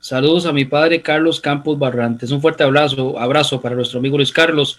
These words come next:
Jaime Arturo, "Brian Segura le falta seguridad, no juega el área, no saca bien. Siempre al centro, al rival, sale a cazar mariposas, se enreda con los compañeros". Víctor Hugo Herrera, "Ineptitud, incapacidad,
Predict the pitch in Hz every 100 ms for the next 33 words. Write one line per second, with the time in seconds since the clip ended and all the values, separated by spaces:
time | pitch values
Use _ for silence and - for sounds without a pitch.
0 | - - - - 156 175 165 190 196 202
1 | 165 175 180 156 180 165 160 175 165 147
2 | 147 175 165 170 170 175 185 160 156 170
3 | 165 156 165 131 - - - 160 180 185
4 | 175 147 185 185 180 143 139 165 185 151
5 | 165 151 147 165 151 143 196 190 208 185
6 | - - - - - 139 127 147 170 180
7 | 180 170 170 170 160 - 160 - 147 170
8 | 185 156 - 139 139 131 139 151 151 165
9 | 180 180 156 127 131 123 165 180 170 139
10 | 127 120 143 156 139